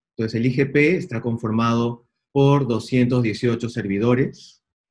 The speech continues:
contratados en las distintas modalidades. Tenemos personal siete veintiocho, personal cas, personal pac, de los cuales ochenta y siete son investigadores,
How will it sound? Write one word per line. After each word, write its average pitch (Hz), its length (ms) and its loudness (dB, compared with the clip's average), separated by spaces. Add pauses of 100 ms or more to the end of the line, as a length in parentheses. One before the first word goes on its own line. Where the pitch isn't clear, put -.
(120)
contratados 101 680 -4
en 104 80 -2
las 101 100 -4
distintas 107 440 -6
modalidades. 110 880 -2 (440)
Tenemos 101 540 -6
personal 101 800 -4
siete 98 300 -8
veintiocho, 127 800 0
personal 95 420 -8
cas, 113 420 -4
personal 95 640 -4 (400)
pac, 147 400 0 (320)
de 127 80 0
los 120 140 0
cuales 156 520 2
ochenta 120 360 -2
y 117 80 0
siete 175 320 2
son 147 220 0
investigadores, 110 920 -4